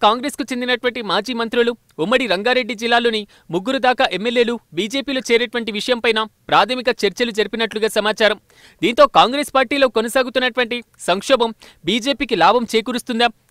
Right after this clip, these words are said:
కాంగ్రెస్ పార్టీలో అసంతృప్తిగా ఉన్నటువంటి సీనియర్ నాయకులను బీజేపీ ట్రాప్ చేస్తుందా అంటే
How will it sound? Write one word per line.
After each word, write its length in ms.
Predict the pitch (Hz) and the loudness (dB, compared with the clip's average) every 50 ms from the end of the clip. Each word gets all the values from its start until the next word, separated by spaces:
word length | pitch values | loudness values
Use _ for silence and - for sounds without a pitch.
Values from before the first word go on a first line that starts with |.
| _ _ - | _ _ 0
కాంగ్రెస్ 320 | 123 160 220 240 254 - - | 0 0 2 0 -4 -2 2
పార్టీలో 320 | 247 240 226 - 262 240 233 233 - _ _ _ - - | 2 2 2 2 2 2 2 2 0 _ _ _ -2 -2
అసంతృప్తిగా 560 | - - 262 262 240 277 247 - 269 233 269 262 | 0 0 0 -4 -4 -6 -6 -4 0 4 4 4
ఉన్నటువంటి 400 | 247 247 247 - 262 254 240 226 214 - | 4 2 -2 -2 -4 -6 -6 -6 -8 -6
సీనియర్ 320 | 226 226 233 254 254 226 220 | -4 -2 -2 -2 -2 0 2
నాయకులను 400 | 220 226 226 254 240 233 226 233 226 - _ - 139 | 0 0 0 0 -2 -2 -2 -2 -6 -8 _ -6 -4
బీజేపీ 340 | 165 214 196 262 - 262 226 - - | -4 -2 -2 -4 -4 -6 -8 -6 0
ట్రాప్ 240 | 147 160 196 208 - 262 | 2 2 2 2 -2 -8
చేస్తుందా 320 | 254 - - 247 226 240 240 233 | -8 -6 -6 -2 0 0 0 0
అంటే 160 | 220 240 | 2 0